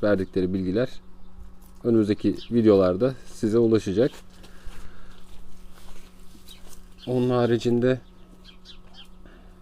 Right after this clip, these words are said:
Binavana'yı geçtik. Bir önceki videoda da söylemiştim.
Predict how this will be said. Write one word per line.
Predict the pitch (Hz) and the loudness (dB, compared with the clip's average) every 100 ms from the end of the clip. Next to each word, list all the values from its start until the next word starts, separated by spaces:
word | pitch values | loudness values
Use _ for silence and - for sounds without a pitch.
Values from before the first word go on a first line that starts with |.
| - - - - - - 104 | -20 -20 -20 -20 -20 -18 -4
Binavana'yı | 101 110 113 117 117 - - 113 117 113 | 4 6 8 8 8 4 2 6 6 8
geçtik. | 113 - 123 - - - - - - - | 6 6 -4 -4 -12 -18 -20 -20 -14 0
Bir | 101 | 2
önceki | 95 95 104 | 2 0 2
videoda | 104 107 | 4 4
da | 101 | 2
söylemiştim. | 95 92 92 - 117 | 2 2 0 -2 -4